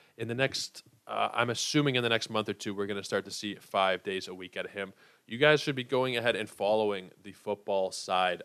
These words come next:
on Sports Ethos. Pretty soon, we're gonna have a blurb feed. We're going to have different,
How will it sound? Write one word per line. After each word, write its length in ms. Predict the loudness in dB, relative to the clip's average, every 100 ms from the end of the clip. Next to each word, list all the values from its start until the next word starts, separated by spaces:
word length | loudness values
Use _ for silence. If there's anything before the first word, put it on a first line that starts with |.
| -12
on 200 | -14 -14
Sports 380 | -8 -6 -6 -8
Ethos. 400 | -10 -6 -6 -6
Pretty 260 | 0 0
soon, 220 | 2 -2
we're 80 | 0
gonna 140 | 0 0
have 80 |
a 60 | 0
blurb 300 | 0 0 0
feed. 360 | -2 -2 -2 -4 -20 -20 _ -8
We're 120 | 0
going 200 | 0 0
to 60 |
have 300 | 2 2 2 0
different, 480 | -4 0 -4 -4